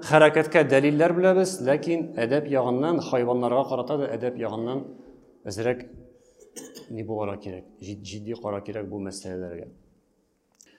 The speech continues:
Фетнә булган, күп булган саен без үзебезне намазда тиешенчә тота алмыйбыз. Без бит Аллаһ алдында басабыз, Аллаһ каршында басабыз. Бөек сахабалар намаз укыганда, сул якта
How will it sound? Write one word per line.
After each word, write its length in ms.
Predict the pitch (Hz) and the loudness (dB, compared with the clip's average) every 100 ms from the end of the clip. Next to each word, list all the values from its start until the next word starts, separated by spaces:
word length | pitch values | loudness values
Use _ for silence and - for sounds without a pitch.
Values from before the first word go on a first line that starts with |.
| _ _ _ _ _ | _ _ _ _ _
Фетнә 460 | - 139 160 170 | -4 0 4 4
булган, 320 | 143 139 143 135 - | 4 4 2 0 -4
күп 160 | 185 156 | -2 2
булган 300 | 147 143 139 | 4 4 2
саен 420 | 135 135 165 190 - | 2 2 2 0 -2
без 240 | 120 147 147 135 | -2 -2 -4 -8
үзебезне 560 | 117 117 117 123 151 | -6 -4 -2 -2 -2
намазда 800 | 107 117 110 104 110 135 135 - - | -4 -4 -2 -4 -2 -2 -2 -8 -12
тиешенчә 640 | 117 110 - 101 - 120 117 | -10 -10 -8 -10 -6 -4 -4
тота 180 | 107 - | -8 -10
алмыйбыз. 640 | 101 95 95 90 - - - _ _ _ _ _ | -8 -8 -8 -10 -12 -18 -20 _ _ _ _ _
Без 140 | 101 | -14
бит 140 | 117 - | -12 -6
Аллаһ 380 | 107 104 - - | -4 -4 -6 -8
алдында 360 | - 110 117 110 | -8 -6 -6 -6
басабыз, 440 | 107 101 101 90 - | -6 -8 -10 -10 -10
Аллаһ 340 | 95 98 110 | -8 -6 -8
каршында 340 | 110 104 107 101 | -10 -10 -10 -8
басабыз. 560 | 95 95 90 101 - _ _ _ _ _ | -8 -10 -14 -14 -20 _ _ _ _ _
Бөек 320 | - 110 120 120 | -10 -4 -4 -4
сахабалар 580 | 110 107 127 139 135 117 | -6 -2 0 2 0 0
намаз 340 | 120 123 117 | -2 -2 -4
укыганда, 640 | 110 113 110 110 135 147 - - - | -6 -4 -4 0 0 -2 -10 -18 -12
сул 300 | - 143 175 | -4 2 6
якта 320 | 180 170 165 | 6 4 0